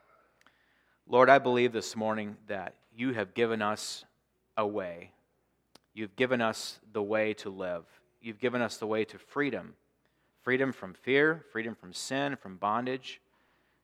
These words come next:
And Lord, you are into the business of restoration. Lord, I just, I pray this morning that we would learn from these examples. I don't know what all our stories are here this morning in this place, but Lord, I pray if there's anyone here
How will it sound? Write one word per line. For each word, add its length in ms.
And 140
Lord, 180
you 160
are 400
into 300
the 100
business 520
of 100
restoration. 800
Lord, 160
I 60
just, 320
I 60
pray 240
this 220
morning 360
that 140
we 100
would 140
learn 280
from 180
these 200
examples. 560
I 80
don't 160
know 120
what 300
all 320
our 200
stories 420
are 140
here 180
this 240
morning 460
in 80
this 180
place, 400
but 200
Lord, 160
I 80
pray 340
if 100
there's 140
anyone 260
here 320